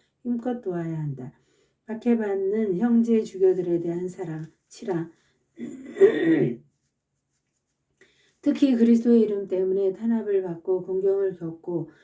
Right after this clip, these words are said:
감옥에 갇히거나 자기 직무 수행을 금지당한 거룩한 주교들을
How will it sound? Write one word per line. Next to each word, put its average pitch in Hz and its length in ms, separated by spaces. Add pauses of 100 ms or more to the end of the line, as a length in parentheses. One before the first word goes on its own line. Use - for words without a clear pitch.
(140)
감옥에 208 400
갇히거나 180 720
자기 190 320
직무 202 380
수행을 214 420
금지당한 180 680
거룩한 185 500
주교들을 170 580